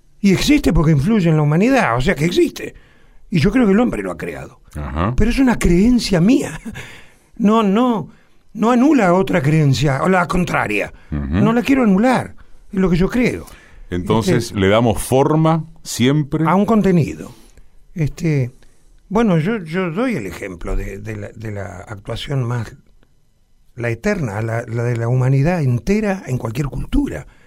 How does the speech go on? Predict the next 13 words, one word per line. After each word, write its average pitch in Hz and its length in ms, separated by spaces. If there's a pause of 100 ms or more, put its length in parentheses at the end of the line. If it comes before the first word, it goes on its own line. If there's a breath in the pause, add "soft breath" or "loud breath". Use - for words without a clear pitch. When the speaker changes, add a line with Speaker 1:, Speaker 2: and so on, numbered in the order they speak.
(600 soft breath)
Speaker 1:
Lo 147 200
que 160 80
hacemos 175 380
todos 180 240
los 127 120
días. 196 300 (1300)
Es, 170 220
es 185 160
el 196 100
ejemplo 180 420
más 160 280 (180)
profundo, 196 720
claro 202 540